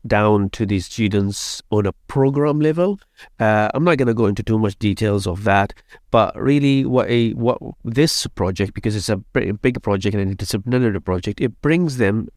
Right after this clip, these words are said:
a place where they can experience the skills and hence evidence the skills. So I do ask them through that model to evidence the skills. And when they evidence the skills, what happens is that when they go to their jobs, they have really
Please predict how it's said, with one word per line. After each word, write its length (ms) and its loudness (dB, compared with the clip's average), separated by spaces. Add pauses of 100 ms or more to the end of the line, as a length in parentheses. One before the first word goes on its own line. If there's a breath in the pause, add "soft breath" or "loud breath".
a 60 -2
place 500 2
where 240 4
they 180 0
can 260 -2
experience 920 0
the 100 -2
skills 500 -2 (360 soft breath)
and 140 2
hence 640 0
evidence 540 0
the 100 -4
skills. 420 -6
So 240 2
I 140 4
do 200 2
ask 280 0
them 160 0
through 280 0
that 240 0
model 420 0
to 140 0
evidence 380 -2
the 100 -8
skills. 480 -8 (380 loud breath)
And 160 -4
when 200 2
they 140 0
evidence 460 0
the 80 -6
skills, 400 -2
what 120 -4
happens 360 -4
is 140 -2
that 180 -2
when 140 0
they 180 0
go 200 0
to 380 0
their 200 2
jobs, 340 0
they 140 -2
have 320 -4
really 360 0